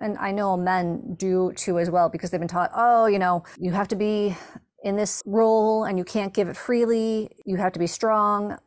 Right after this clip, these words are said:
But that is so not true. When you're in a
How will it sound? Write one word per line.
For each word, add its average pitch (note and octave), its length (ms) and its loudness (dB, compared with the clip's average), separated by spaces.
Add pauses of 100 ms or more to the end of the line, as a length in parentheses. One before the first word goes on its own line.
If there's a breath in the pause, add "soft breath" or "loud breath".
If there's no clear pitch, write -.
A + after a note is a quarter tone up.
(160)
But - 220 -8
that G3 180 2
is F3+ 120 0
so - 340 2
not F3+ 260 0
true. - 300 -6
When F3+ 160 -4
you're G3+ 140 -2
in G3+ 60 -4
a G3+ 180 -4